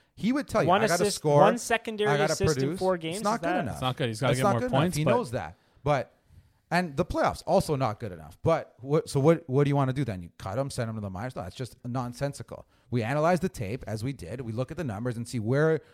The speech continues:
Speaker 1: what's going wrong. Some of it's him. Again, he's p-, produced a lot of shots, but as Joe said, maybe it's predictable. Maybe it's too much, you know, trying to pick the corner. Just shoot it, shoot it hard like Nylander's doing. Nylander's
Speaker 3: Mm-hmm.
Speaker 1: shooting the puck hard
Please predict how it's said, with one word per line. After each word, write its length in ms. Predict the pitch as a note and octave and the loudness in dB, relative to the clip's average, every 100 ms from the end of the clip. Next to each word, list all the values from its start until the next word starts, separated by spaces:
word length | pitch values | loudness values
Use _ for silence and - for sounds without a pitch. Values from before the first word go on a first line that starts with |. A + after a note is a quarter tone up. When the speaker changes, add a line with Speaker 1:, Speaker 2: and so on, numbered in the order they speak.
| - | 0
Speaker 1:
what's 240 | C3+ E3 | 2 2
going 240 | - F3 E3+ | 0 0 0
wrong. 320 | F3+ A#2+ D#2 _ _ _ | 0 -2 -6 _ _ _
Some 240 | - D3 | -2 2
of 120 | F3 F3+ | 2 2
it's 180 | A3+ | 0
him. 260 | - B2 F3 | -2 -4 -2
Again, 300 | C3+ G#2+ D3 | -4 -4 -4
he's 180 | D3 C3 A2+ - | -6 -8 -12 -4
p-, 120 | D#3+ | -2
produced 340 | D3 C#3+ E3+ - | 0 0 -2 0
a 40 | |
lot 160 | D3+ D3 | 0 0
of 60 | A#2+ | 0
shots, 280 | D#3+ D#3 | -2 -2
but 100 | - | -2
as 140 | B2+ A#2 | -4 -4
Joe 180 | C3+ C3+ | -4 -4
said, 180 | C3+ | -4
maybe 200 | G#2+ C3+ | -4 -2
it's 100 | E3+ | -4
predictable. 600 | - A#2+ C#3+ - E2+ E2+ - _ - | -6 -6 -6 -6 -8 -10 -12 _ -6
Maybe 180 | C#3 E3+ | -2 0
it's 120 | - | -2
too 160 | - F#3 | -2 0
much, 320 | F3+ - - _ _ _ | 0 -2 -10 _ _ _
you 100 | C3 | -2
know, 280 | C#3 B2+ B2 _ _ | 0 0 -2 _ _
trying 220 | - D#3+ | -6 -4
to 60 | C#3 | -2
pick 240 | - - | -4 -4
the 60 | C#3+ | -6
corner. 280 | - E3 B2 | -4 -2 -2
Just 220 | A#2+ - | -6 -12
shoot 260 | - F#3 | -4 -4
it, 140 | F3+ - _ | -4 -10 _
shoot 300 | - D#3 F#3+ | -8 -2 -2
it 80 | - | 4
hard 260 | D#3+ F3 | 4 4
like 160 | B2+ A#2+ | 2 -4
Nylander's 520 | C3 A3+ F#3+ C3+ A2 | -4 -2 -2 -2 -2
doing. 200 | G2+ D#2+ _ - | -6 -12 _ -8
Nylander's 160 | F#3 C4+ | -4 -2
Speaker 3:
Mm-hmm. 80 | - | -2
Speaker 1:
shooting 220 | A#3 G3+ | -2 -2
the 60 | E3 | -2
puck 260 | - D3+ | -2 -2
hard 380 | - A#2+ C3 C#3 | -2 -2 0 -2